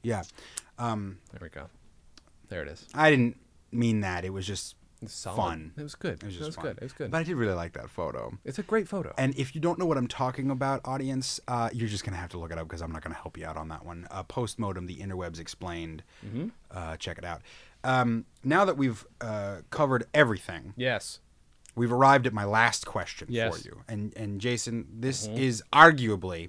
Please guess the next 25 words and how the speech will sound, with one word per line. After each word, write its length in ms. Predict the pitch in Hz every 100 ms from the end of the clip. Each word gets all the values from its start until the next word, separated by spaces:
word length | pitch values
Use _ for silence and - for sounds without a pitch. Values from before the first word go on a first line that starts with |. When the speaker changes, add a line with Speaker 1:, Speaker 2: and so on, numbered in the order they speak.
| -
Speaker 2:
Mm-hmm. 300 | 107 101 104 131 - - - - - - 98 98
Speaker 1:
going 320 | 104 135 123
to 40 | 113
take 280 | - 107 92
the 200 | 98 101
most 420 | 98 104 95 -
time 460 | - 92 85 82 95
Speaker 2:
Mm. 440 | 113 117 113 95 85 - -
Speaker 1:
to 100 | -
cover 520 | - - 85 - - -
Speaker 2:
Good. 300 | 101 160 - -
Speaker 1:
the 100 | 95
whole 160 | 92
thing. 280 | - - -
Speaker 2:
Give 180 | 104 98
me 160 | 110 113
things 340 | - 120 123
to 80 | 101
say. 200 | - 85 - - - - - - - - - - _ - - -
Speaker 1:
What 220 | 123 202
I 60 |
wanna 260 | 226 175 135
know 300 | 120 110 101
from 320 | - - 104
you, 360 | 107 104 98